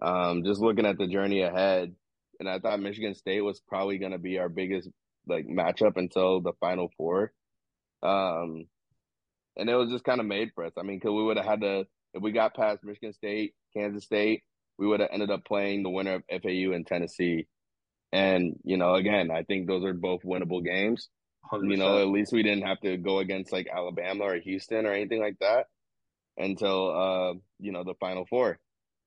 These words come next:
Speaker 1: And I had us going to the Final Four playing Alabama in at least one of my brackets, um, which I had us losing. But, <laughs> um, but yeah, I mean, that was just something about, you know,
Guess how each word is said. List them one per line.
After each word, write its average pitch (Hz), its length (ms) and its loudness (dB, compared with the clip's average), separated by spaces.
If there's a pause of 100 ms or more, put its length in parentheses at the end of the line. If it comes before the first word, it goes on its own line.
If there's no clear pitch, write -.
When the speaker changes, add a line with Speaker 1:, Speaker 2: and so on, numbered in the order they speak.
(120)
Speaker 1:
And 85 80 -6
I 92 100 -4
had 113 200 2
us 104 120 0
going 90 220 -6
to 95 80 -10
the 87 80 -10
Final 87 380 -8
Four 90 320 -2 (320)
playing 95 500 2
Alabama 87 880 0
in 92 180 -2
at 90 60 -4
least 90 240 -6
one 90 140 0
of 98 60 0
my 90 100 0
brackets, 78 640 -4 (440)
um, 87 600 2 (120)
which 107 200 2
I 101 140 2
had 101 160 0
us 87 160 -4
losing. 80 460 -10 (180)
But, 80 260 -2 (300)
<laughs> - 640 -6
um, 104 680 4 (960)
but 131 100 0
yeah, 165 240 4 (120)
I 113 60 -4
mean, 139 320 -2 (160)
that 160 120 2
was 175 120 2
just 147 160 -6
something 123 300 -6
about, 107 380 -4 (120)
you 104 140 -10
know, 87 340 -6